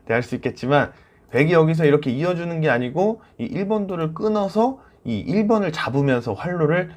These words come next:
늘리는 작전이 있다는 거예요. 자, 여기도 쓸 때 일단 흑이 일단 나가지 못하게 일단 막는 게 최우선이라고 볼 수가 있는데 여기 막았을 때 백이 이 일선을 이용해서 이걸 돌려잡는다면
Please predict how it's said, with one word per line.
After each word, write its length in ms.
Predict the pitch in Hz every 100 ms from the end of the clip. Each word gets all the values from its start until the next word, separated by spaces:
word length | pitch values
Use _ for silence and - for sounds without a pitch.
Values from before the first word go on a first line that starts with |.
| -
늘리는 300 | 104 117 107
작전이 380 | - - 123 101
있다는 360 | 82 120 117 95
거예요. 360 | 82 78 - - - - - _
자, 140 | 120
여기도 380 | 101 139 196 214
쓸 280 | 208 180 165
때 300 | 196 147 82 - - _ _ _ _ _ _ _ _ _
일단 460 | 151 165 180 185 180
흑이 520 | 175 196 214 220 220 _ - - - -
일단 240 | 147 196
나가지 380 | 127 131 202 208
못하게 400 | 196 175 160 165
일단 240 | 151 160 131
막는 380 | 104 156 170 151
게 180 | 139
최우선이라고 680 | 143 190 196 180 156 139 120
볼 140 | 123 117
수가 240 | - 139
있는데 540 | 120 127 143 175 104 - - _ _
여기 200 | 113 170
막았을 480 | 143 120 156 160 143
때 120 | 143
백이 440 | 127 123 156 - - - -
이 60 | -
일선을 680 | 196 202 - 208 190 175
이용해서 580 | 123 123 120 117 160 165 - 135
이걸 220 | 147 143
돌려잡는다면 1080 | 131 160 180 180 170 165 165 175 185 107